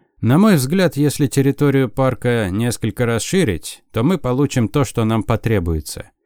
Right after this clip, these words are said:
Тем более, что все объекты будут в каменистом грунте под землёй». «Какие объекты?» повторил свой вопрос президент.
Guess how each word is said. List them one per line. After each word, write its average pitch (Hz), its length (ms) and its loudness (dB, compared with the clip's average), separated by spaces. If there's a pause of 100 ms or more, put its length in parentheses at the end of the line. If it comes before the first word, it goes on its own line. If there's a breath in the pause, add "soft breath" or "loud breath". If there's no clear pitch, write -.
(160)
Тем 117 180 0
более, 127 260 2
что - 160 -4
все 127 200 -2
объекты 131 460 0
будут 123 320 0
в - 60 -14
каменистом 117 680 0
грунте 117 380 0
под 117 160 -2
землёй». 101 520 -4 (440)
«Какие 139 400 2
объекты?» 87 580 -4 (240)
повторил 107 420 0
свой 101 200 0
вопрос 95 300 -2
президент. 90 640 -4